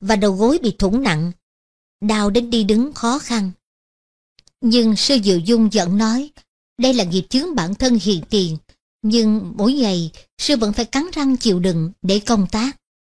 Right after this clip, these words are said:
Sau đó, bệnh ngày càng nghiêm trọng. Trong núi thiếu thuốc men thích hợp, nên cô phải về nhà mẹ. Bác sĩ chuẩn khám nói cô bị phong thấp nan y. Dần dần,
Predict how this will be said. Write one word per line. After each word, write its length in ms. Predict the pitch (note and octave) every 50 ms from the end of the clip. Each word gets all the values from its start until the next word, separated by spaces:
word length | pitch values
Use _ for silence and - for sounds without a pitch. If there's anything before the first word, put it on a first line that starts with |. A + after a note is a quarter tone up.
| _ _ _ _ _ _ _
Sau 300 | - - - A#3+ G#3+ F#3
đó, 400 | F3 G3 F#3+ F#3+ G3+ A3 A#3+ B3 - _ _ _ _ _ _ _ _ -
bệnh 240 | A3 G#3 F#3+ F#3+ F#3+ G3
ngày 140 | G3+ F3+ E3+
càng 220 | - F#3+ E3+ E3
nghiêm 220 | E3 A#3+ B3 G#3 G3+
trọng. 340 | - G3 D#3 D3+ D#3 E3 - _ _ _ _ _ _ _ _ _ _ _ _ _
Trong 200 | - A#3+ G3+ G3
núi 240 | G3 G#3+ A3 B3 A3+ - _ -
thiếu 200 | - B3+ C4+ D4
thuốc 260 | D4 - D4+ D#4 -
men 260 | B3 A#3 A3 G#3 G3
thích 200 | - - D#4 -
hợp, 240 | - G#3+ F3 E3 - _ _ _ _ _ _ _ _ _
nên 240 | G#3 G#3 A3 A3 G3+ - -
cô 360 | A#3 A3 G#3 G3 F#3+ F#3 F#3 - _
phải 240 | - - G#3 A#3
về 180 | A3+ A3 G#3 F3+
nhà 180 | F3 F#3 F3 E3+
mẹ. 320 | E3+ E3 D#3+ D#3 D#3+ E3+ - _ _ _ _ _ _ _ _ _ _ _ _ _ _ _ _ _ _ _ _ _ _ _ _ _ _ -
Bác 180 | D4 F4 F4
sĩ 160 | - - C4
chuẩn 260 | B3 - B3 G3+ G#3 A#3+
khám 320 | - C4+ C#4 D4+ E4+ E4
nói 120 | D#4+ E4 E4 -
cô 260 | B3+ B3 A#3 A3+ G#3+
bị 180 | F#3+ G3+ F#3+
phong 220 | F3+ - B3 A3+ G#3+
thấp 220 | - F4+ - -
nan 180 | C4 A#3+ A3+ A#3 -
y. 300 | - A3+ A3+ A3 G#3+ G#3 _ _ _ _ _ _ _ _ _ G#3
Dần 240 | G#3 A#3 G#3 G3+ F#3+
dần, 260 | A3 G#3+ G3+ F#3+ F3+